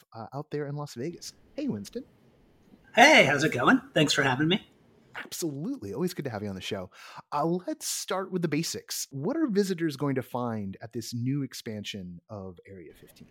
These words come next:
Speaker 2: Yeah, so we're, we're, we say that the Area fifteen district, uh, really sits on twenty acres right now, uh,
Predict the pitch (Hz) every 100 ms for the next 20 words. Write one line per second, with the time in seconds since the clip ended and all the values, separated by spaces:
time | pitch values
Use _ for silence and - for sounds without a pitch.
0 | - 220 247 156 - 208 180 175 170 170
1 | 160 160 156 - - - 160 156 190 165
2 | 151 - - 156 170 175 170 156 - 156
3 | 120 - 139 - - 123 107 - - -
4 | - - - 131 135 156 165 156 127 -
5 | 147 135 - 123 110 - 151 135 131 104
6 | 120 190 208 - - 160 170 165 180 220
7 | - - - - 107 -